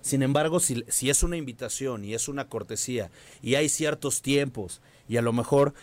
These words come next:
ese día te ofrecemos un, un menú de cocina de autor, pues la invitación es esa. Si tú quieres otra cosa, lo tienes que asumir o te tienes que responsabilizar. Entonces acá me parece que,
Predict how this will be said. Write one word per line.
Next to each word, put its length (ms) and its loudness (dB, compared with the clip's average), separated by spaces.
ese 220 0
día 160 2
te 80 -4
ofrecemos 560 -2
un, 280 -4
un 180 2
menú 600 2
de 720 2
cocina 400 2
de 100 2
autor, 480 2
pues 320 0
la 140 0
invitación 520 -4
es 120 -2
esa. 200 -2
Si 140 -4
tú 160 -8
quieres 280 0
otra 200 0
cosa, 540 0
lo 220 0
tienes 360 2
que 160 -2
asumir 340 -2
o 60 0
te 100 -6
tienes 280 -2
que 100 -2
responsabilizar. 960 -2
Entonces 280 0
acá 140 -2
me 120 -2
parece 460 -2
que, 360 -6